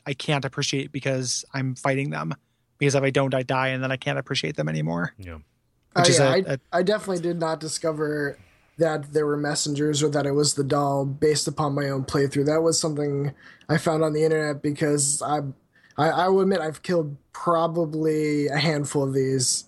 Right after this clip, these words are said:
Speaker 3: through three or four playthroughs at this point because I just, I just run past them and take the hit, honestly. <laughs> So
Speaker 2: Yeah.
Speaker 1: Yeah.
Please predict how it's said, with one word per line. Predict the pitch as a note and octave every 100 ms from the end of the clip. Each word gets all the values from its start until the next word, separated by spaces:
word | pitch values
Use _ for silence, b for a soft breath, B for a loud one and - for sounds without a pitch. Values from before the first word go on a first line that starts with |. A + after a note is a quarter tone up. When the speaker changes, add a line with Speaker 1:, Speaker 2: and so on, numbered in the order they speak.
| -
Speaker 3:
through | - D#3 D3 C#3+ C#3 C3
three | - D#3+ D#3+
or |
four | D#3 D3+ D3
playthroughs | - D3 D3 C#3+ C#3
at | C#3+
this | C3+ C#3
point | - D3+
because | C#3 C#3+ C#3+ C#3+ - B B -
I |
just, | E3+ F#3+ F#3+ -
I | G3+
just | A#3 G#3
run | E3+
past | F3 D#3+ D#3
them | D3+ D3
and | C#3+ C#3+
take | - C#3
the | C3
hit, | C3+ B2+ -
honestly. | A#2+ B2 - A#2+ D3
<laughs> |
So | - F3 D#3 F#2+
Speaker 2:
Yeah. | E2 D#2+ _ _ D#3
Speaker 1:
Yeah. | D3+